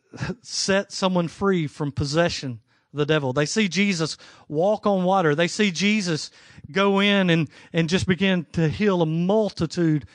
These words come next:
of people. But all they're doing is witnessing that with their eyes.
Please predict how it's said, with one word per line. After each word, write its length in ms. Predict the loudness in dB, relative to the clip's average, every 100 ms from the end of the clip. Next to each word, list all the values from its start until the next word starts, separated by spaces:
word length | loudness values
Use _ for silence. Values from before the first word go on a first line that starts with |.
| _ -8
of 220 | -8 -2
people. 480 | -2 -2 -6 -14 -18 _ _ _ _ _ _ _ _ _ _ _ _ _
But 140 | -4 0
all 180 | 2 2
they're 140 | 2
doing 280 | 2 0 0
is 140 | -4
witnessing 600 | -4 -4 -6 -8 -8 -6
that 280 | -4 -4 -6 -10
with 140 | -6
their 140 | -4
eyes. 520 | -2 -4 -6 -12 -20